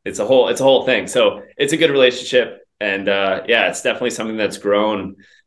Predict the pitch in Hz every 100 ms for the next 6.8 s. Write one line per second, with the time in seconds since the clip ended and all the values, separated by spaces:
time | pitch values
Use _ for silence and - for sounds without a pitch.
0 | _ 92 90 87 87 87 85 76 95 98
1 | 104 92 - 90 95 92 82 90 85 82
2 | - _ _ _ _ 92 92 - 92 92
3 | 104 98 90 85 87 - 87 85 78 -
4 | _ 82 80 80 80 - _ _ 95 90
5 | 85 - 90 85 87 85 82 92 90 78
6 | 82 92 92 85 78 - 85 80